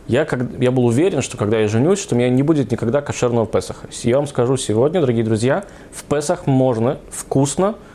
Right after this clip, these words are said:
и правильно питаться. И разнообразно, самое главное. Не обязательно три раза в день есть только одну картошку.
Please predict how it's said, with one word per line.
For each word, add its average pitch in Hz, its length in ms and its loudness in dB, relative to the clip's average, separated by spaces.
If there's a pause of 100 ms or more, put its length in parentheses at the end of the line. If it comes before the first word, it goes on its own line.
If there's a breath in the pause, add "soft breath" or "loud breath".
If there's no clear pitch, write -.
(180 loud breath)
и 127 80 2
правильно 135 640 0
питаться. - 540 -4 (260)
И 131 100 2
разнообразно, 123 720 0
самое 101 280 -4
главное. - 320 -4 (320 loud breath)
Не 127 140 2
обязательно 120 360 0
три 110 160 0
раза 107 180 2
в - 20 2
день 156 180 2
есть 131 140 0
только 117 240 0
одну 107 120 -2
картошку. - 480 -6